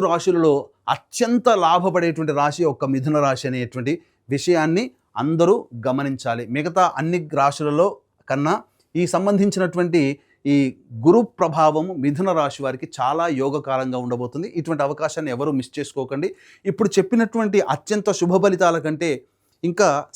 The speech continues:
సమస్యలు ఎదుర్కొంటున్నారు అనంటే ఖచ్చితంగా మీ యొక్క జన్మజాతకంలో నడుస్తున్నటువంటి గ్రహ దశాంతర దశల ప్రభావాలు. కావున దగ్గరలోని మంచి ఉపాసనా పరులైనటువంటి జ్యోతిష్యులను సంప్రదించి వారి సలహాలు సూచనలు కనుక పాటించినట్లయితే మరింత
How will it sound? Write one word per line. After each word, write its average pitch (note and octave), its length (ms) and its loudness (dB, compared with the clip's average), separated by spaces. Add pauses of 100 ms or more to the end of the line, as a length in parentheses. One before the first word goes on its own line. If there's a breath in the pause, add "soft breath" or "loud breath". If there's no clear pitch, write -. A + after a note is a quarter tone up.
సమస్యలు G#3 480 0
ఎదుర్కొంటున్నారు E3+ 680 0 (120)
అనంటే B2+ 300 -2 (500)
ఖచ్చితంగా E3+ 560 0 (840)
మీ C#3+ 200 2
యొక్క D3+ 240 -4
జన్మజాతకంలో C#3+ 720 -4
నడుస్తున్నటువంటి C3 580 -8
గ్రహ A#2+ 240 -4
దశాంతర C3 480 -4
దశల A#2 200 -10 (100)
ప్రభావాలు. G#2+ 420 -6 (120)
కావున F3+ 260 0 (120)
దగ్గరలోని F3+ 500 0
మంచి D3 200 -4 (100)
ఉపాసనా D#3+ 480 -4
పరులైనటువంటి C3+ 680 -6 (400 soft breath)
జ్యోతిష్యులను C#3+ 680 0
సంప్రదించి C3+ 500 -4 (100)
వారి B2+ 220 -2
సలహాలు D3 420 -2
సూచనలు C3+ 340 -6
కనుక B2+ 160 -4 (120)
పాటించినట్లయితే B2 720 -6 (400 soft breath)
మరింత G#3+ 260 2